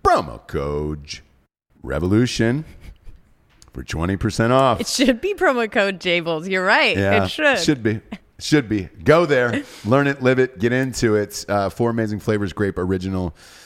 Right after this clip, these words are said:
Speaker 1: and, uh, lemon and, uh, orange. I am the best in the business. I
Speaker 2: Best
Speaker 1: didn't
Speaker 2: in the business.
Speaker 1: It's almost like I didn't do twelve hours worth of interviews yesterday, you know?
Speaker 2: Yeah, it's like
Speaker 1: Mind
Speaker 2: nothing
Speaker 1: is
Speaker 2: I've
Speaker 1: sharp.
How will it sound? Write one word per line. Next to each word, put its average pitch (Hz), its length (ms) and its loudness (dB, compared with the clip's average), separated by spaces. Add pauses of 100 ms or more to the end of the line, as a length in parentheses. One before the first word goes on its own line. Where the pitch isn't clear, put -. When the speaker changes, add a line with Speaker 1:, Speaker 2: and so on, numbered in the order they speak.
(140)
Speaker 1:
and, 82 300 -6
uh, 82 640 -2
lemon 92 300 -4
and, 87 400 -6
uh, 92 120 0
orange. 110 500 -6 (1000)
I 151 140 2
am 131 120 -2
the 87 60 -6
best 120 300 -2
in 151 180 -2
the 160 140 2
business. 131 520 -4
I - 80 -8
Speaker 2:
Best 208 400 -4
Speaker 1:
didn't - 20 -8
Speaker 2:
in 196 340 -2
the 208 220 -2 (100)
business. 160 520 -6
Speaker 1:
It's - 80 -6
almost 311 240 0
like 170 120 -2
I 143 60 2
didn't 143 220 -4
do 139 240 -2 (220)
twelve 135 260 -2
hours 123 240 -2
worth 113 100 -6
of 120 60 -4
interviews 67 320 -6
yesterday, 58 380 -10 (180)
you 90 80 0
know? 113 140 -2 (120)
Speaker 2:
Yeah, 427 140 -4 (120)
it's - 100 -20
like 240 100 -4
Speaker 1:
Mind 240 260 2
Speaker 2:
nothing - 20 -
Speaker 1:
is 247 40 0
Speaker 2:
I've 240 80 -2
Speaker 1:
sharp. - 520 -2